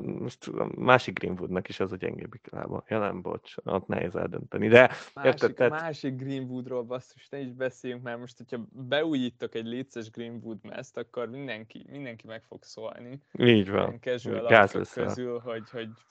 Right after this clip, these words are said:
Speaker 2: mit kell Greenwoodozni, mert nem tudják, nem tudják, hogy, hogy van egy jó Greenwood is.
Speaker 1: Hát figyelj, én, én éppen sz-, akkor szombaton én, ö,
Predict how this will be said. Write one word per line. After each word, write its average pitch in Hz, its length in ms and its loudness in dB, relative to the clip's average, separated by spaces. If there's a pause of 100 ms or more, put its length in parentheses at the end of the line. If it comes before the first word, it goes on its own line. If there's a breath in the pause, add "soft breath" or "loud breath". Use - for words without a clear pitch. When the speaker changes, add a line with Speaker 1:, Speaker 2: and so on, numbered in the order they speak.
(380 soft breath)
Speaker 2:
mit 120 180 -14
kell 113 180 -8
Greenwoodozni, 107 920 -16
mert 110 180 -12
nem 131 220 -8
tudják, - 540 -14
nem 117 220 -12
tudják, - 380 -16 (120)
hogy, - 240 -20
hogy - 140 -20 (220)
van 117 240 -12
egy 104 160 -14
jó 104 140 -14
Greenwood 110 540 -20
is. - 180 -20 (560)
Speaker 1:
Hát 139 120 0
figyelj, 156 320 8
én, 127 220 6
én 135 120 6
éppen 147 280 4
sz-, - 140 -6
akkor 123 260 -2
szombaton 127 580 4
én, 120 220 4
ö, 120 520 4